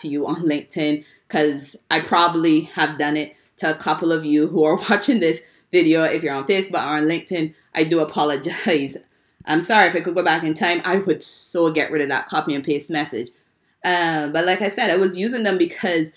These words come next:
after working the nine to five, you know, I was so drained, I figured it was the easiest thing to do. And then when you're on your lunch break, you really <laughs> did not want to make it seem as though you were spending so much time on your phone.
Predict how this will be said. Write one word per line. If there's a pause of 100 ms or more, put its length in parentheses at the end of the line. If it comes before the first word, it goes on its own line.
(160)
after
working
the
nine
to
five,
you
know, (400)
I
was
so
drained,
I
figured
it
was
the
easiest
thing
to
do. (240)
And
then
when
you're
on
your
lunch
break,
you
really
<laughs>
did
not
want (400)
to
make
it
seem
as
though
you
were
spending
so
much
time
on
your
phone.